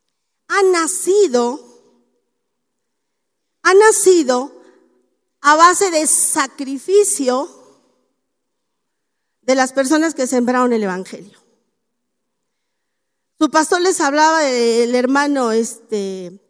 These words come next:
que sembró la palabra de Dios aquí en Tolcayuca. Pero si ustedes van a otros lados de la República, hubo misioneros que murieron.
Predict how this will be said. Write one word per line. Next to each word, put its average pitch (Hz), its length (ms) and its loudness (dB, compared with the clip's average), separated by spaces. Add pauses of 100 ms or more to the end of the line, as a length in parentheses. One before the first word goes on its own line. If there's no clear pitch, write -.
(880)
que 269 140 0
sembró 285 400 0
la 320 160 -4
palabra 277 480 -2
de 247 100 0
Dios 269 240 -2
aquí 269 200 -8
en 254 100 -4
Tolcayuca. 226 760 -4 (420)
Pero 247 200 -2
si 277 80 -2
ustedes 349 340 -4
van 339 200 -2
a 302 100 -2
otros 311 300 -4
lados 277 220 -4
de 262 80 -8
la 214 100 -10
República, 254 680 -16 (240)
hubo 339 220 -2
misioneros 285 720 -4
que 247 160 -10
murieron. 233 680 -8